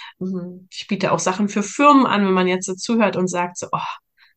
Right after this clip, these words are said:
in meiner Firma werden immer alle krank im Winter oder die brauchen Entspannung und müssen lernen <laughs> zu entspannen." Ähm, dann kann man auch so f-, mich für Firmenworkshops, ähm, buchen. Also gibt da wirklich so ein großes Spektrum an Sachen. Einfach eine E-Mail schreiben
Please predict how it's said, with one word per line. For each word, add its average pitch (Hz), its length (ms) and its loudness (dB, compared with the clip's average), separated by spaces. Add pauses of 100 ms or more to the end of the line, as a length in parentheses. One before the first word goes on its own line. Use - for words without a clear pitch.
(640)
in 175 120 -4
meiner 160 240 2
Firma 160 380 2
werden 165 120 -2
immer 165 220 -4
alle 160 180 -6
krank 165 320 -4
im 165 180 -2
Winter 165 380 0
oder 160 140 2
die 160 100 2
brauchen 160 380 -2
Entspannung 175 640 2
und 170 80 0
müssen 175 240 2
lernen 180 400 4
<laughs> 359 320 2
zu - 180 0
entspannen." 208 680 2 (360)
Ähm, 196 320 -2
dann 185 240 0
kann 190 200 -6
man 175 320 -4
auch 180 200 -4
so 180 160 -6
f-, - 240 -14 (100)
mich 233 220 -4
für 262 100 -12
Firmenworkshops, 208 920 2
ähm, 190 400 0
buchen. 208 500 0 (320)
Also 175 140 -4
gibt 180 180 -4
da 175 120 4
wirklich 185 280 -6
so 175 100 -4
ein 175 60 -2
großes - 680 -6
Spektrum - 580 -4
an 165 140 -2
Sachen. 170 380 -4
Einfach 190 300 -2
eine 190 140 -4
E-Mail 254 300 4
schreiben 185 580 0